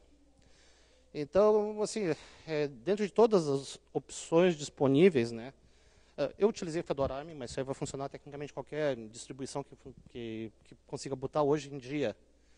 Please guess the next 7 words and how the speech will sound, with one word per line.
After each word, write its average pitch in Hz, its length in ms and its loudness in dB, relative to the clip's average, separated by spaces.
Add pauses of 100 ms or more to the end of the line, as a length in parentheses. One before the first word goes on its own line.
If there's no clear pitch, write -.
(540)
Vocês 120 160 -14
conseguem 120 760 -6 (360)
Fedora, 123 580 6
Debian, 120 640 -2 (160)
Ubuntu, 113 600 -10 (280)
Arch 101 260 -20
Linux, 117 440 -12